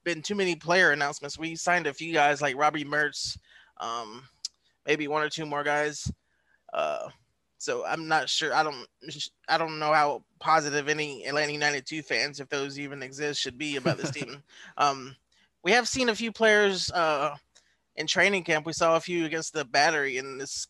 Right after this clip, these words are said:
Speaker 1: guy, his name is Abdoulaye Diop, and, um, he played that holding role I kept talking about in the defensive midfielder, you know, when the reserves came in, and he's, he was hitting some amazing passes and playing some good balls. So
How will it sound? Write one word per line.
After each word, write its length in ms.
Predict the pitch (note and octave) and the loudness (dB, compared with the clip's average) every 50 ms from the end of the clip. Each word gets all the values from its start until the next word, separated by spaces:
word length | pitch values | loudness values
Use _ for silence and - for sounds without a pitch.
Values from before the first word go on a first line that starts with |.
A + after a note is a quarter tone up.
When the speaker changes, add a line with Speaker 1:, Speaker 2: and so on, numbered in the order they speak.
| _ - | _ 0
Speaker 1:
guy, 320 | - D#3 D3+ D3 D3 C#3+ | 2 4 6 6 6 4
his 200 | D3 D3 C#3+ C#3 | 2 -2 -6 -4
name 240 | D#3 D#3+ D3+ D3+ D3 | -2 -2 -2 -2 -4
is 180 | D3 C#3+ C3+ - B2+ | -6 -6 -2 0 2
Abdoulaye 400 | D#3 D3+ D#3+ D#3+ D3+ C#3+ C#3 C#3 | 2 2 2 2 2 2 2 2
Diop, 360 | B2+ D3 E3 D3+ D3+ - - - - _ _ _ _ _ _ _ _ _ _ _ _ - | 0 0 2 2 2 0 -2 -10 -20 _ _ _ _ _ _ _ _ _ _ _ _ -6
and, 160 | G2+ C#3 D3 | -4 0 2
um, 360 | C#3 C3+ C3+ C3 A#2 B2 C3+ C3+ _ _ _ _ _ | 2 2 0 -2 -6 -12 -14 -18 _ _ _ _ _
he 120 | - F#3 | -10 -10
played 420 | F#3 - F3+ F3+ D#3+ D#3 D3 C#3+ B2+ _ _ _ _ _ _ _ E3+ | -6 -2 0 2 2 2 0 -6 -10 _ _ _ _ _ _ _ -2
that 180 | D3 C3+ C3 C3 | 0 0 2 2
holding 300 | - D#3 D3 D3+ D3 D3 | 0 0 0 0 -2 -2
role 200 | C#3+ C#3+ C#3 C#3 | -2 -2 0 0
I 80 | C#3+ | 0
kept 220 | C#3+ - D#3+ - - | 0 -2 -4 -2 0
talking 240 | E3 D3+ - D3 C#3+ | 0 0 0 -2 -2
about 240 | C3+ C#3+ D3 D3 C#3+ | 2 2 4 4 2
in 100 | C#3+ D3 | 0 -6
the 80 | C#3+ | -8
defensive 420 | C#3+ C#3 C#3+ - D#3+ D3 D#3 C#3 C#3+ | -8 -8 -8 -8 -8 -10 -10 -8 -6
midfielder, 680 | D3 D3+ C#3+ D3 D3+ C#3+ C#3+ C#3 C#3 C#3 C#3 D3 D3+ | -6 -6 -4 -4 -4 -2 -2 -2 -2 -4 -6 -8 -6
you 60 | C#3+ C#3 | -6 -4
know, 80 | C#3 | -4
when 180 | C#3 C3+ C#3 C#3 | -4 -6 -8 -8
the 140 | C3+ C3 B2+ | -8 -8 -8
reserves 460 | B2 C#3 C#3 C3+ D#3 D#3+ E3+ D#3 - | -8 -6 -4 -2 -2 -2 -2 -2 -6
came 260 | - C#3+ C#3 C3+ C#3 | -8 -8 -8 -8 -8
in, 60 | C3+ C3+ | -8 -10
and 140 | C#3 C#3+ D3+ | -10 -10 -10
he's, 180 | D#3+ E3+ D#3 | -10 -10 -10
he 200 | D3+ D3+ D#3 F3+ | -8 -6 -6 -4
was 180 | G#3 G#3+ E3 D3+ | -4 -4 -4 -4
hitting 180 | E3+ C#3 C3+ | -4 -6 -6
some 220 | C3+ - D3+ C#3 C3 | -8 -8 -8 -6 -8
amazing 440 | C3 C#3 C#3+ D#3+ D#3+ D3+ D3 C#3 B2 | -4 -2 -2 -2 -2 -2 -6 -6 0
passes 440 | D3+ D3 D#3+ D#3+ - D3+ C#3 B2+ | 2 2 2 2 0 -4 -12 -12
and 80 | C3 B2 | -12 -8
playing 280 | - D3 D#3 D3+ D3+ C#3+ | -4 -4 -2 -2 -4 -8
some 200 | - - B2+ C3+ | -12 -14 -16 -12
good 180 | C3+ D3 C#3+ B2 | -10 -10 -8 -4
balls. 300 | - C#3 D3+ D3+ D3 C#3 | -2 0 0 0 0 -2
So 200 | - B2+ A2+ C3 | -4 -6 -8 -10